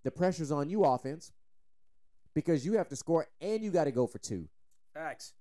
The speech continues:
Speaker 1: So it makes, and I think it would make the games more exciting.
Speaker 2: It would.
Speaker 1: Like, I
Speaker 2: It,
Speaker 1: think
Speaker 2: it, it's a more exciting product for fans, 'cause fans want to see offense played.
Speaker 1: And then I threw this little nugget at the end. I said it'd also be more exciting for fantasy football too.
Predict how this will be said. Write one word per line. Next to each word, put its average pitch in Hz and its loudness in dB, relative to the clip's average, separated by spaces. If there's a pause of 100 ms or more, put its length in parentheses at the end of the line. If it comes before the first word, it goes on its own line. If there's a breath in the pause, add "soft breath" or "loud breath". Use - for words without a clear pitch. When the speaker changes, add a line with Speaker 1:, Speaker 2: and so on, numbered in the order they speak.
(120)
Speaker 1:
So 160 4 (160)
it 180 -2
makes, 208 -6
and 170 -6
I 196 0
think 254 -8
it 226 2
would 180 4
make 190 0
the 156 -8
games 151 -6
more 139 -4
exciting. 165 -10 (560)
Speaker 2:
It 147 -10
would. 147 -6 (760)
Speaker 1:
Like, 143 -2
I 139 -6
Speaker 2:
It, 139 -6
Speaker 1:
think 180 2
Speaker 2:
it, 185 -4
it's 190 -8
a 175 -8
more 180 -4
exciting 175 -4
product 151 -4
for 123 -18
fans, 143 -10 (680)
'cause - -14
fans 180 -6
want 147 -8
to 170 -12
see - -14
offense 139 -8
played. 120 -10 (380)
Speaker 1:
And 113 -8
then 110 -8
I 101 -12
threw 131 -8
this 117 -8
little 104 -12
nugget 107 -12
at 98 -12
the 104 -12
end. 107 -10
I - -10
said 113 -10
it'd 113 -8
also 120 -8
be 110 -12
more 104 -6
exciting 107 -8
for - -20
fantasy 107 -8
football 90 -6
too. 92 -14